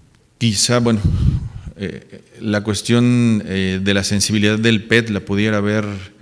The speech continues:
este, referido mejor el doctor Nicolás. Eh, yo revisé el pet con él, eh, de hecho,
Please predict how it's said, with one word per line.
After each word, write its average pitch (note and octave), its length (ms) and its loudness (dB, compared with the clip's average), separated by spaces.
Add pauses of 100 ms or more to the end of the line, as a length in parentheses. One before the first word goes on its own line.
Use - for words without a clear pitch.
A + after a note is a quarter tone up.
(380)
este, F#2 420 -6
referido F#2+ 480 -2
mejor G2 260 -2
el G2 80 -2
doctor G2 300 -4
Nicolás. G#2+ 540 -4 (640)
Eh, G2 420 2
yo A2+ 120 4
revisé A2+ 420 2
el A2+ 160 0
pet A2+ 400 -4
con G#2+ 240 -2
él, C3+ 460 -2 (540)
eh, F#2+ 580 -4 (440)
de G#2 120 2
hecho, G#2 220 -2